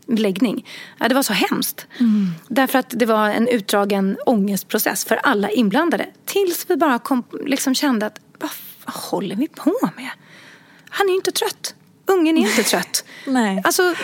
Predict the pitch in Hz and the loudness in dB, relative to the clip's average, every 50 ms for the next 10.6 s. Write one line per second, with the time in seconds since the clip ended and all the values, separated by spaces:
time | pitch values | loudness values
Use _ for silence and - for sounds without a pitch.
0 | - 247 339 - - 403 370 - 359 359 - - - 339 330 311 - 330 - 330 | 0 0 0 2 2 0 2 2 0 0 0 0 0 0 2 2 0 2 2 4
1 | 302 302 294 262 247 302 370 359 - 403 381 - 285 262 - 269 233 220 220 226 | 4 4 4 4 2 2 2 2 0 -2 0 0 0 0 2 2 2 2 2 2
2 | 220 202 196 190 - 269 - - 277 - 277 262 - 277 226 202 226 254 226 190 | 2 2 0 0 0 0 2 2 0 0 0 0 0 0 0 2 2 2 2 2
3 | 190 185 - - 285 - - 196 247 233 202 214 277 277 - 202 185 370 392 294 | 0 0 0 -2 -2 0 0 0 0 2 2 2 2 2 0 0 0 0 0 0
4 | - - - - - - - 247 226 202 180 175 180 180 - 311 262 285 339 320 | -2 -4 -8 -12 -14 -4 0 0 2 2 0 -2 -4 -2 0 2 2 2 2 2
5 | 339 339 311 277 269 285 571 - _ _ _ _ - 254 277 311 302 247 294 277 | 2 2 4 2 2 0 -4 -8 _ _ _ _ -2 0 2 2 2 2 2 2
6 | 262 247 254 247 247 605 320 339 349 302 - - 370 339 - 294 277 285 294 339 | 4 4 2 2 2 2 0 0 0 -2 -2 -2 -2 0 2 2 2 2 0 0
7 | - 277 285 277 269 - - 262 269 269 - - 285 269 247 226 220 - 220 226 | 0 2 2 2 2 2 2 2 2 2 2 2 2 2 2 2 0 -2 -2 -2
8 | 311 294 - - 330 330 294 330 294 269 254 240 - 247 - - 269 - - 240 | -2 0 2 2 2 2 2 2 2 2 2 2 0 0 0 -2 -2 -2 0 0
9 | 220 220 226 220 202 208 196 196 - - 240 208 175 - - 202 - 202 - 214 | 2 2 2 2 2 0 0 0 -2 -2 -2 -2 -2 -2 -4 -6 -6 -6 -6 -8
10 | 196 - 208 - - 202 240 262 220 208 226 262 | -8 -8 -6 -6 -6 -2 0 0 0 0 0 -2